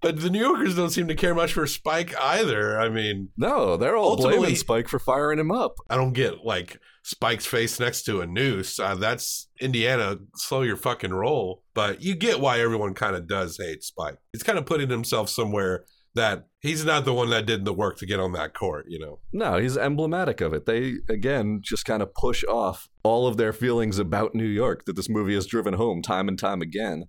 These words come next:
Speaker 2: onto Spike Lee as an avatar of all of that.
Speaker 1: John Starks is lit up in this game, and the Knicks walk away with the win.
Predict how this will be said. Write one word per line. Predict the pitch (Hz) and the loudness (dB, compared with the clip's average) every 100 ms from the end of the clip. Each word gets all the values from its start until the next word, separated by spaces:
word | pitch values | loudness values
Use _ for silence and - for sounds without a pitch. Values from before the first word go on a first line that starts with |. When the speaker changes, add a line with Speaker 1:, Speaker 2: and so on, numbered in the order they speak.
| - | -4
Speaker 2:
onto | 98 107 113 | -2 0 -2
Spike | - 120 117 | 0 0 2
Lee | 123 | 0
as | 123 92 | 0 0
an | - | 0
avatar | 123 139 - 78 80 | 0 0 0 0 2
of | |
all | 80 123 113 | 0 0 0
of | 76 | -2
that. | 67 71 - - - | -2 -2 -6 -6 -2
Speaker 1:
John | 120 120 | 0 0
Starks | 113 160 160 - | -2 0 0 -2
is | 110 98 | -6 -6
lit | 110 127 | -4 0
up | 165 190 | 0 0
in | 139 | 0
this | 120 107 | -2 -4
game, | - 101 95 107 - _ - - | -4 -4 -4 -6 -12 _ -12 -4
and | 127 | 0
the | 135 | 0
Knicks | 180 180 - - | 0 0 -4 0
walk | 127 139 | 0 0
away | 139 147 | 0 0
with | 156 165 | 0 -2
the | |
win. | 147 170 160 87 | -2 0 0 -4